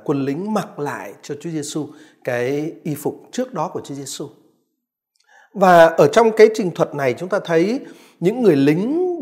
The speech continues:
Roma đối xử với Chúa Giêsu như là cái, ờ, cái cách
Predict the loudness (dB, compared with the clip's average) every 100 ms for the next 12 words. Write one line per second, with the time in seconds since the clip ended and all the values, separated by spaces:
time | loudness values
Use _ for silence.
0 | -4 -4 -2 -4 2 4 4 0 -4 -4
1 | -12 -6 -6 -6 -6 -4 -4 -8 -20 _
2 | _ 0 4 4 4 2 -2 -2 -2 -2
3 | -2 0 0 -4 -6 -10 -10 -4 -4